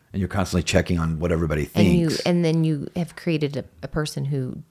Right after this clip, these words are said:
Speaker 2: deeply desires validation
Speaker 1: Yeah.
Speaker 2: from everywhere outside,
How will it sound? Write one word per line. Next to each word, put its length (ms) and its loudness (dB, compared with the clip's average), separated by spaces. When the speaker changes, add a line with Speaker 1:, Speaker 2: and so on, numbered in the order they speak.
Speaker 2:
deeply 460 -4
desires 600 -4
validation 840 -4
Speaker 1:
Yeah. 240 -8
Speaker 2:
from 280 -6
everywhere 380 -2
outside, 600 -4